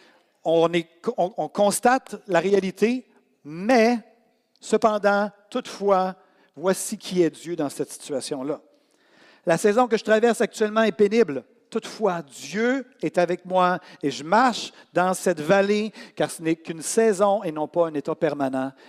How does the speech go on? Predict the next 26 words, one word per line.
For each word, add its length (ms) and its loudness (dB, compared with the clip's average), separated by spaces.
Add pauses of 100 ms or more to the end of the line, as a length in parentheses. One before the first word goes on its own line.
(120)
et 120 -2
Dieu 240 -8
est 100 -6
avec 240 -6
moi. 200 -12 (1500)
Donc, 380 -2 (840)
il 100 -16 (120)
faut 180 -2
faire 180 0
preuve 160 -2
de 80 0
réalisme 560 0
dans 120 0
la 140 2
vie 140 -6
aussi, 340 -10 (260)
mais 120 -10
toujours 240 -8
l'accompagner 580 -6
avec 240 -6
notre 180 -10
foi, 400 -8 (240)
comme 400 -4
les 120 -6
psalmistes 560 -6
aussi. 280 -14